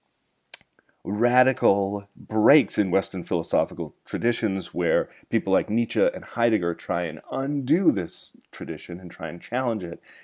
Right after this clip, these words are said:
and rewrite it, they ultimately revert to similar kinds of metaphors. Uh, phone, he talks about phone a lot. He's not talking about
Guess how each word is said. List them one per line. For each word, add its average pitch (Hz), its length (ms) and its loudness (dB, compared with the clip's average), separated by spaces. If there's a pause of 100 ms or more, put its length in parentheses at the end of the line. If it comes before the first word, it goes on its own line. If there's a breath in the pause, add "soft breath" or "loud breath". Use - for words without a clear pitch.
(240 loud breath)
and 90 180 -2
rewrite 110 460 2
it, 80 200 -4 (460 soft breath)
they 107 340 4
ultimately 98 520 -2
revert 87 420 -4
to 87 100 -10
similar 85 440 -4
kinds 80 380 -12
of 78 60 -18
metaphors. - 680 -12 (320 loud breath)
Uh, 85 220 -2 (220)
phone, 135 880 2
he 113 100 -2
talks 95 300 -2
about 87 220 -2
phone 104 340 0
a 104 160 -4
lot. 101 260 4
He's 104 180 -4
not 98 200 0
talking 95 340 0
about 82 280 -2